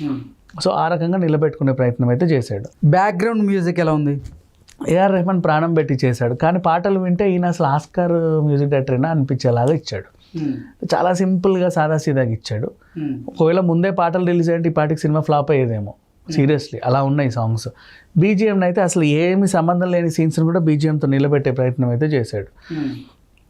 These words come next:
Speaker 2: And, ఆ సూర్య సేతు క్యారెక్టర్కి ఇద్దరు భార్యల్ని పెట్టి ఏదో ఒక కథ నడిపించాడు, అది కూడా బాగానే వర్కౌట్ అయింది.
Speaker 1: Hmm.
Speaker 2: అంతా బాగుంది, పెద్ద ఇదేం లేదు. కాకపోతే ఇట్లాంటి కథలు ఎంచుకున్నప్పుడు ఇప్పుడు నువ్వు,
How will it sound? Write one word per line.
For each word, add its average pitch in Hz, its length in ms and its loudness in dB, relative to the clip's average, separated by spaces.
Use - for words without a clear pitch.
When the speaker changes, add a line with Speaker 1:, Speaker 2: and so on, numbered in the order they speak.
Speaker 2:
And, 143 340 2
ఆ 139 220 2
సూర్య 175 520 2
సేతు 151 280 0
క్యారెక్టర్కి 143 540 0
ఇద్దరు 135 220 2
భార్యల్ని 127 440 2
పెట్టి 123 260 0
ఏదో 127 460 2
ఒక 120 200 -4
కథ 123 120 2
నడిపించాడు, 120 540 0
అది 120 120 2
కూడా 123 160 2
బాగానే 113 300 0
వర్కౌట్ 110 420 -4
అయింది. 107 280 -6
Speaker 1:
Hmm. 156 120 -6
Speaker 2:
అంతా 180 200 0
బాగుంది, 160 400 0
పెద్ద 135 260 0
ఇదేం 147 300 2
లేదు. 147 200 2
కాకపోతే 190 840 -2
ఇట్లాంటి 220 400 0
కథలు 214 320 0
ఎంచుకున్నప్పుడు 190 680 -2
ఇప్పుడు 170 160 0
నువ్వు, 170 540 2